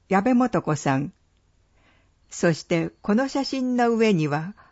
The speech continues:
アクリル板に六人の輪郭を白いペンでなぞったイラストが重ねられ、おしゃれで楽しい雰囲気を醸し出しています。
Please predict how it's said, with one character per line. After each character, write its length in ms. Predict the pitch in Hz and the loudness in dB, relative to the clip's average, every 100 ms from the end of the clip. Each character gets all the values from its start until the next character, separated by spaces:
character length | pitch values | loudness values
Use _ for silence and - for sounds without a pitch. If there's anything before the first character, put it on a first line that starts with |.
| _ | _
ア 120 | 175 | -6
ク 160 | - 285 | -2 -2
リ 120 | 277 | 0
ル 120 | 269 | 0
板 200 | 262 247 | 0 0
に 320 | 233 226 233 - | 2 2 0 0
六 300 | 190 - 277 | -2 0 -4
人 220 | 269 214 | 0 2
の 120 | 170 | 4
輪 260 | 156 175 165 | 4 2 0
郭 400 | 175 165 175 170 | -2 -2 -2 0
を 140 | 170 _ | 0 _
白 360 | - 220 277 | -8 -2 0
い 80 | 269 | -2
ペ 160 | - 190 | -2 0
ン 140 | 170 | 2
で 120 | 160 | 0
な 160 | 170 175 | 0 0
ぞ 120 | 185 | -2
っ 40 | 208 | -6
た 260 | _ 156 | _ -2
イ 100 | 151 | 0
ラ 140 | 160 214 | -2 -4
ス 120 | - | -2
ト 120 | 214 | -2
が 160 | 196 196 | -2 -2
重 260 | 190 175 165 | -4 0 0
ね 140 | 165 | 2
ら 160 | 151 151 | 0 0
れ、 180 | 165 _ _ _ _ _ _ | -4 _ _ _ _ _ _
お 120 | 180 | -2
し 100 | - | 0
ゃ 60 | |
れ 120 | 285 240 | -2 0
で 140 | 180 | 0
楽 300 | - 190 262 | 0 0 -2
し 240 | - 302 269 | -2 0 0
い 20 | |
雰 280 | - 220 208 | 0 4 6
囲 180 | 202 | 6
気 160 | 190 160 | 4 0
を 140 | 147 | 0
醸 280 | 139 180 165 | 0 -2 0
し 140 | 170 160 | -2 -2
出 140 | 160 | -2
し 120 | 156 | -2
て 180 | - 151 | -2 -2
い 40 | 135 | 0
ま 160 | 131 | -2
す。 260 | 147 - | -6 -14